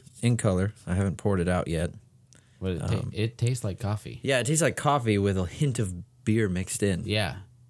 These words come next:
Speaker 1: And
Speaker 2: How mu-, how, what's the alcohol?
Speaker 1: eight percent.
Speaker 2: Eight?
Speaker 1: Yeah,
Speaker 2: Wow.
Speaker 1: an eight percent stout. Well, I mean, that's kinda, I mean, that's a little high, but that's pretty standard for a stout.
Speaker 2: Wow. It, it didn't taste like it was that high.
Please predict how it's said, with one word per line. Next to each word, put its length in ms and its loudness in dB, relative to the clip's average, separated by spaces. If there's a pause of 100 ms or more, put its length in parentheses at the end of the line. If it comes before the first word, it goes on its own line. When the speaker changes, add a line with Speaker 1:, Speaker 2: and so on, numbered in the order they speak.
(400)
Speaker 1:
And 580 -2 (160)
Speaker 2:
How 80 0
mu-, 140 -2
how, 340 -2
what's 300 -2
the 140 -4
alcohol? 600 -2 (260)
Speaker 1:
eight 160 0
percent. 340 -2 (120)
Speaker 2:
Eight? 400 -4 (320)
Speaker 1:
Yeah, 220 4
Speaker 2:
Wow. 60 -2
Speaker 1:
an 100 4
eight 120 4
percent 360 2
stout. 320 -2
Well, 120 2
I 40 4
mean, 180 4
that's 220 2
kinda, 340 2 (500)
I 60 2
mean, 100 4
that's 160 2
a 60 2
little 220 0
high, 200 -4
but 100 -6
that's 160 -6
pretty 200 -6
standard 480 -8
for 80 -8
a 40 -8
stout. 360 -8 (160)
Speaker 2:
Wow. 360 -4 (440)
It, 140 -4 (160)
it 180 -2
didn't 260 0
taste 260 -2
like 220 -6
it 80 -6
was 120 -2
that 220 -2
high. 320 -2